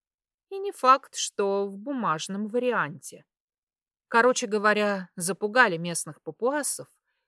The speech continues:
так что они грабину эту обходили десятой дорогой много лет,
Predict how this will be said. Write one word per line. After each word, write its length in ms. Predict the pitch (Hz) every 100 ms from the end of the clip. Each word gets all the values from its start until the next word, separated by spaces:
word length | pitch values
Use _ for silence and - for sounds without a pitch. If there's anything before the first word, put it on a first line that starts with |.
| _ _
так 240 | 339 330 -
что 200 | - 262
они 360 | 247 254 240
грабину 600 | - 202 240 226 302 269 185
эту 320 | 165 175 175
обходили 560 | 202 - 302 311 302
десятой 500 | 247 247 - 269 262
дорогой 400 | 233 247 269 233
много 320 | 214 214 208 220
лет, 300 | 180 139